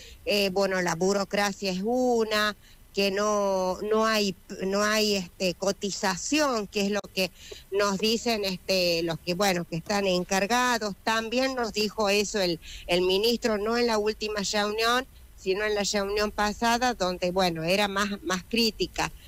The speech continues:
los insumos. Pero, pero sigue habiendo problemas, falta de, de medicamentos, eh, bueno,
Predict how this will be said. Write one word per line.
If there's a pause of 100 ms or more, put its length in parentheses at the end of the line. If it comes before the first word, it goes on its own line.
(220)
los
insumos. (120)
Pero, (300)
pero
sigue
habiendo
problemas,
falta
de,
de
medicamentos, (460)
eh,
bueno,